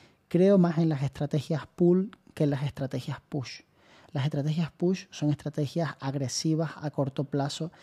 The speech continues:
de decir a la persona, "Consume, consume, consume lo que yo vendo". Las estrategias pull son estrategias de poner un caramelito y esperar a que la gente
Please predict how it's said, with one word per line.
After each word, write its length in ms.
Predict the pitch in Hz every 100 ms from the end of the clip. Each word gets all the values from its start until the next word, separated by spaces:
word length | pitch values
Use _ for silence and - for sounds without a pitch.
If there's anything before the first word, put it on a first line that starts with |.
| - -
de 140 | 147
decir 320 | 135 131 156
a 40 | 151
la 100 | 151
persona, 400 | 147 - 147 147
"Consume, 480 | 139 139 165 165 156
consume, 400 | 143 - 160 151
consume 360 | 147 - 160
lo 80 | 151
que 120 | 143
yo 100 | 135
vendo". 300 | 120 127 - _ - - -
Las 160 | 139 131
estrategias 580 | - 147 151 139 165 -
pull 420 | - 185 202 220 _ _
son 200 | - 165
estrategias 500 | 165 165 156 165 165
de 80 | 156
poner 220 | 151 139
un 140 | 165 180
caramelito 600 | 170 165 160 160 - 170
y 120 | 151
esperar 380 | 147 - 147 143
a 60 | 139
que 100 | 139
la 100 | 139
gente 540 | - 156 147 143 147